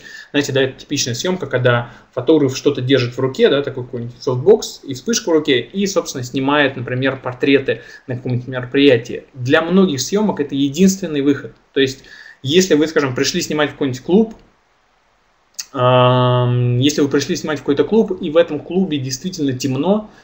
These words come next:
и света практически нет, то софтбокс или октобокс в руке — это будет, по сути, единственный выход из подобной ситуации. То есть только, только так вы сможете получить действительно качественный портрет. Так что этому обязательно надо учиться,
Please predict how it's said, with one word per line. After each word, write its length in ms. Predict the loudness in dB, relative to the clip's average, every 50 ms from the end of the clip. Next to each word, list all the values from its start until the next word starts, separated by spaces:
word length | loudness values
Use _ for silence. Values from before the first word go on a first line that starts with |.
| -20 -20 _ _ _
и 80 | -10 -8
света 420 | -6 -4 0 2 2 4 2 2
практически 580 | 0 -2 -2 -4 -4 -6 -2 0 0 0 0 -2
нет, 260 | 0 2 4 2 2 0 -4 -2
то 600 | 4 6 8 10 10 10 8 6 2 -2 -6 -20 _ _ _ _ _ _ _ _ _ _ _ _ -18
софтбокс 540 | -10 -2 -2 -2 0 2 2 2 2 0 -4
или 160 | -2 2 4
октобокс 480 | 4 4 4 2 0 0 0 -4 -4 -2
в 60 | -4
руке — 180 | -4 0 0 0
это 160 | 0 0 -2
будет, 280 | -4 -4 -4 -4 -6 -8 -14 _
по 80 | -10 -10
сути, 260 | -8 -8 -8 -6 -6
единственный 520 | -8 -2 2 2 2 2 0 -4 -4 -2
выход 420 | 0 0 0 0 0 -2 -8 -10 -14 -20 -20 -20 -20 -20 -16 -12
из 120 | -12 -10
подобной 440 | -4 -2 0 2 2 2 2 2 -2
ситуации. 560 | -2 -2 2 4 6 6 4 4 2 2 2
То 160 | 2 2 -4 -6
есть 180 | -6 -6 -4
только, 500 | -2 -2 -2 0 0 2 2 2 0 -2 -4
только 220 | -10 -10 -4 -2 0
так 160 | 0 0 0
вы 60 | -2
сможете 300 | -4 -2 -4 -4 -4 -6
получить 320 | -8 -8 -8 -6 -6 -8 -6
действительно 400 | -8 -6 -6 -6 -4 -4 -6 -4
качественный 460 | -2 -2 -2 -2 -2 -4 -4 -6 -4
портрет. 460 | -2 -2 -2 0 2 0 0 0 -2
Так 120 | -4 -4
что 120 | -2 -2 -2
этому 220 | -2 0 0 0
обязательно 360 | 0 2 2 2 2 0 -2
надо 320 | -2 0 2 2 2 0 -2
учиться, 540 | -6 -6 -8 -8 -8 -8 -6 -6 -6 -8